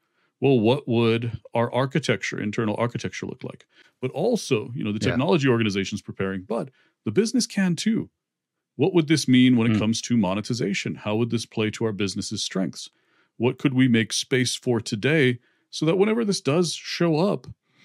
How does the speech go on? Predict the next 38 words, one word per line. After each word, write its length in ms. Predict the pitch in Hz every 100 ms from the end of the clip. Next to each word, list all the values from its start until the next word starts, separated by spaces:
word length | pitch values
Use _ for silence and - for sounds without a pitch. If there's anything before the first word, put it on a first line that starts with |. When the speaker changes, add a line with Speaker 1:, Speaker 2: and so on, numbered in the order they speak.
| _ -
Speaker 1:
we 140 | 127
can 100 | 139
simply 640 | 127 147 135 135 127 123 - -
integrate 420 | 123 127 123 117
it 100 | 107
in 200 | 113 127
and 100 | 120
we're 60 | 107
ready 240 | 113 113
to 80 | 120
go? 280 | 123 - -
And 160 | 113 110
so 160 | -
we 220 | 113 110 120
will 100 | 117
be 160 | 117
to 160 | 113 135
market 340 | 95 95 -
faster. 540 | - - 139 - - - _ _ _ _ _ -
It's 140 | 127
a 40 | 120
different 540 | 104 135 170 123 95
business 340 | 117 107 98
Speaker 2:
Mm-hmm. 100 | -
Speaker 1:
paradigm. 360 | - 78 64 - _ _ _ _
Speaker 2:
Yeah. 220 | - 85 76 _ _ _ _ - - - - _ _ _
So, 480 | - - 135 135 -
so 380 | - - - 165
many 240 | 180 165 139
businesses 800 | 120 107 104 - 104 107 - 170 -
are 160 | 127 101
looking 380 | 113 135 143 127
to 100 | 117
leverage 460 | 110 110 110 107
the 80 | 107
power 340 | - 107 104
of 100 | 95 90
data. 360 | 90 87 87